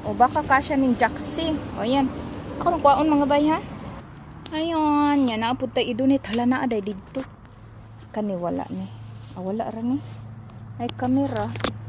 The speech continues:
Ha? Ay, lamisa. Kamera. Uy, nindot siya. Oh, kinsay ganahan, ana.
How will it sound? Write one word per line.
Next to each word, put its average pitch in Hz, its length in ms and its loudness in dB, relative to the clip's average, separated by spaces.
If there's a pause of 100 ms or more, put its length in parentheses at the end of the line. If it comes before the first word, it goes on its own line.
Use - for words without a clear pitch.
(140)
Ha? 302 60 -2 (1080)
Ay, 220 160 -6
lamisa. 320 640 -2 (160)
Kamera. 294 480 -2 (1160)
Uy, 294 480 -2
nindot 320 400 -2
siya. 214 560 -2 (960)
Oh, 202 160 -10 (160)
kinsay 247 320 -10
ganahan, 262 400 -2
ana. 269 600 0